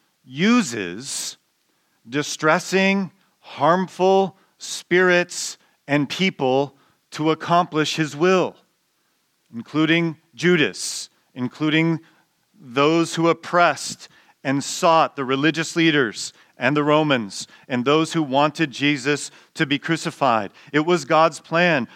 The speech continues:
for him to die for the sins of the world. And yet, in a mysterious providence and sovereignty that no one can explain, he is, he is working out through all of the, working out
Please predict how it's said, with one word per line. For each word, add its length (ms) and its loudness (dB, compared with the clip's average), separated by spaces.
for 120 0
him 160 2
to 120 -6
die 360 2
for 140 -8
the 100 -8
sins 340 -4
of 100 -10
the 80 -4
world. 600 0
And 180 0
yet, 300 2
in 120 -2
a 40 2
mysterious 680 0
providence 640 0
and 100 -2
sovereignty 640 0
that 160 2
no 200 2
one 200 0
can 180 -2
explain, 640 0
he 240 -2
is, 320 0
he 120 -4
is 200 -2
working 480 -2
out 280 2
through 460 -2
all 260 0
of 140 -4
the, 120 -4
working 380 -2
out 300 2